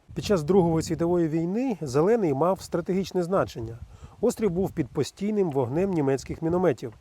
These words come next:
адже через нього проходили переправи. Річковики тоді проявили справжній героїзм.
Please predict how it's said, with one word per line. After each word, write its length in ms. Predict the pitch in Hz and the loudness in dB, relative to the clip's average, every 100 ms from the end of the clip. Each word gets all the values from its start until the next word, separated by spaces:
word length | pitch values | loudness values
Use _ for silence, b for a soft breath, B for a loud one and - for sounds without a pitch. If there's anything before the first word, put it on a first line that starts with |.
| B B B | B B B
адже 260 | 147 127 | -6 -6
через 340 | 120 135 120 120 | -4 -2 -2 2
нього 300 | 208 233 240 | 4 4 2
проходили 540 | - 139 165 156 156 | 0 0 2 2 2
переправи. 560 | 160 160 165 139 107 107 - - - B B B B | 0 0 2 2 2 -6 -18 -20 -20 B B B B
Річковики 560 | 147 143 160 156 180 208 | -4 0 0 0 -2 -2
тоді 260 | 175 185 | 0 -2
проявили 440 | 170 180 175 180 165 | 0 2 4 2 2
справжній 480 | - 165 165 160 | 2 2 4 0
героїзм. 460 | 151 165 180 139 | 0 2 2 0